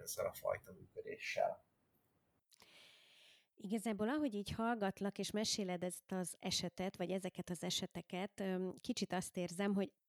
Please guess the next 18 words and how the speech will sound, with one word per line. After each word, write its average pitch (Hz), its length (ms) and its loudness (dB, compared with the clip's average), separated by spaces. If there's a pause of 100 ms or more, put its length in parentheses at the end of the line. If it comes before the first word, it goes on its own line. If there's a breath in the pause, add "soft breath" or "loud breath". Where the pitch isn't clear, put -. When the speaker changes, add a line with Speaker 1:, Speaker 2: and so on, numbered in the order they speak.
Speaker 2:
ez 285 420 2
úgy 226 320 0
mindenre 190 680 6
megoldást 170 920 -4
nyújt. 160 420 0
De 190 100 0
hát 202 220 -2
ezt - 140 -4
feltételezem, 180 760 -2
hogy 165 160 0
azért 170 320 -2
nem 180 180 2
így 156 240 0
van. 147 280 -2
Volt 180 380 0
már 233 220 -2
olyan 220 240 2
eset 202 480 -2